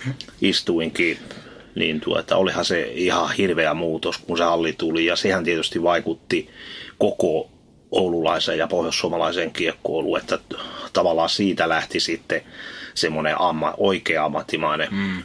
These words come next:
Speaker 2: ote, kun saatiin olosuhteet kuntoon. Kari Mäkisen ja Olli Lahtisen johdolla joukkue lähti sitten,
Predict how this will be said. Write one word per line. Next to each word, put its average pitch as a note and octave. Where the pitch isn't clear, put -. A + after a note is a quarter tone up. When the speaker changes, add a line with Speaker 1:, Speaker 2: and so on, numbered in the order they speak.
Speaker 2:
ote, E2
kun -
saatiin E2
olosuhteet D#2+
kuntoon. -
Kari E2+
Mäkisen E2
ja D#2
Olli D#2
Lahtisen D#2+
johdolla E2+
joukkue F2
lähti -
sitten, -